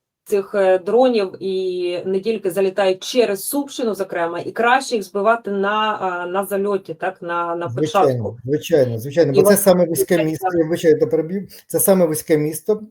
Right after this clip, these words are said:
Speaker 2: де вони заходять масово. Ну, е, ще раз кажу, позавчора я бачив картину, коли десь від вісімдесят дронів заходять через, е, Глухівщину. Тобто,
Speaker 1: І
Speaker 2: ми
Speaker 1: далі
Speaker 2: розуміємо,
Speaker 1: розлітаються.
Speaker 2: такі, у них є вже свої шляхи, так? Ну,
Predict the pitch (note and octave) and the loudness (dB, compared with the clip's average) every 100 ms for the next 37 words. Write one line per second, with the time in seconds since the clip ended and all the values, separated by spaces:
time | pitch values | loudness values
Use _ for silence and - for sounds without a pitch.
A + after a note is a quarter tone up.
0 | - D3+ E3 E3+ F3 F3+ D3 D3+ - E3 | -16 2 4 4 2 -2 -4 -6 -4 -2
1 | D3 C#3+ D3+ D#3 - F#3 F#3 F3+ E3 F3+ | -2 -2 0 0 -2 -2 -2 -4 -6 -2
2 | E3 D3+ D3+ D#3+ D#3 D3+ D3 C#3 - _ | -2 -4 -10 -8 -6 -4 -6 -10 -20 _
3 | _ - E3+ E3 - C#3 D#3 D#3 D3+ F#3+ | _ -6 -4 -4 -6 -6 -4 -4 -2 0
4 | G#3 D#3+ D#3 E3 D#3 D3+ D#3+ F3+ F3 D3+ | 0 2 -2 -2 -8 -6 -6 -6 -4 -2
5 | D3+ D#3 _ _ _ _ _ _ - B2+ | -2 -6 _ _ _ _ _ _ -12 -10
6 | - C#3+ C3+ - C#3+ D3+ D3 C#3+ C#3 D#3+ | -8 -8 -8 -8 -6 -6 -6 -6 0 0
7 | C#3 D3 F3+ F#3+ D3+ D3 D3 C#3+ - C3+ | 0 -2 -2 -2 -6 -4 -6 -6 -8 -8
8 | B2 A2+ A#2+ A#2+ A#2+ A#2+ A#2+ A2+ A2 A2 | -8 -8 -8 -6 -8 -8 -8 -8 -8 -10
9 | G#2 G#2+ A2+ A2 F#2+ - G2+ G#2+ _ _ | -10 -8 -8 -8 -10 -16 -20 -20 _ _
10 | _ _ _ _ _ _ - E3 - E3 | _ _ _ _ _ _ 0 2 4 2
11 | G#3+ G3 A#3 A3+ G#3+ G3 F3+ D#3 F#3 F3 | 2 4 6 6 4 2 0 0 -2 -4
12 | E3 D#3+ - D#3+ F3+ F#3+ A#3 G3 G#3 G#3 | -10 -10 -6 -4 2 4 4 2 2 2
13 | - F#3 D#3+ F3 - A#2+ - E3+ - - | -6 -8 -6 -8 -6 -8 -4 -6 -6 -8
14 | D3+ C3+ | -4 -4